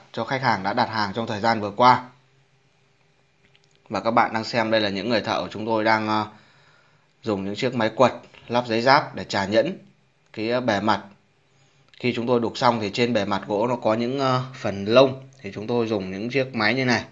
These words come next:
chúng tôi sẽ làm sạch. Sau đó thì chúng tôi bắt đầu phải đi vào quy trình hoàn thiện. Mẫu hoành phi này chúng tôi cũng đã giới thiệu rất nhiều rồi. Nó có cái kích thước phổ thông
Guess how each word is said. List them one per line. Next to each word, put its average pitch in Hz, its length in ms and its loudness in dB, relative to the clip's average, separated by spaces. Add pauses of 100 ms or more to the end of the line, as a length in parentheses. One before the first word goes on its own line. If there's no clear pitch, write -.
chúng 104 80 -16
tôi 113 160 -4
sẽ 110 100 -4
làm 110 200 -2
sạch. 117 240 0 (1000)
Sau 113 200 -2
đó 110 200 2
thì 113 120 0
chúng 107 140 -6
tôi 113 140 0
bắt 127 100 0
đầu 104 200 0
phải 101 100 -2
đi 117 140 0
vào 101 240 0
quy 113 120 -4
trình 104 160 -2
hoàn 98 160 -4
thiện. 113 220 2 (2250)
Mẫu 110 140 2
hoành 117 160 2
phi 127 180 2
này 107 180 2
chúng 107 160 -6
tôi 120 200 2
cũng 120 180 -4
đã 117 140 2
giới 117 140 -2
thiệu 120 280 2
rất 151 160 -2
nhiều 113 260 4
rồi. 101 200 2 (1700)
Nó 107 400 -2
có 104 180 2
cái 123 160 0
kích 143 140 -4
thước 147 220 0
phổ 92 120 -6
thông 127 260 4